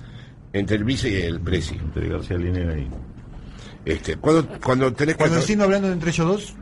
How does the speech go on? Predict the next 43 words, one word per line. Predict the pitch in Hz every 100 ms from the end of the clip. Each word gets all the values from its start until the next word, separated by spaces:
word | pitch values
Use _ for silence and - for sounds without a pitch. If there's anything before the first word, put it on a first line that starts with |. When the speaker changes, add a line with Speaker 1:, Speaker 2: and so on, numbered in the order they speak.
| -
Speaker 3:
¿te | -
referís | 127 135 135 139 - -
a, | 120 117 117 113
eh, | 120
Speaker 1:
Tuve | 175 170
esa | 139
impresión. | 139 131 110 87 80 - - 98
Speaker 3:
Ah. | 131 101 - - - - - - 87 92 - -
Speaker 1:
Corre | 131 123
por | 104
mi | 98
cuenta, | 92 87 80 82
¿no? | 87
Speaker 3:
Ah, | 147 120 -
ok, | 139 127 107 -
que | 123
están | 156 147
teniendo | 160 160 147
posiciones | 147 139 123 170 160
diferentes | 151 147 160 151
de | 147
cómo | 147 151
enfrentar | 139 139 139
lo | 143
Speaker 1:
Me |
Speaker 3:
que | 139
Speaker 1:
parece | 143 135
Speaker 3:
viene. | 170
Speaker 1:
que | 143
sí, | 131 101
sí, | 107 123 82
pero | 104 98
es | 131
lógico, | 170 180 113 90 85
porque | 90 90
realmente, | 104 117 131 127 139 127 101 92
eh, |
la | 90
situación | 92 98 107 127 139 127
no | 127 127
da | 127 139 - -
para | 98 95
tener, | 90 107 120 117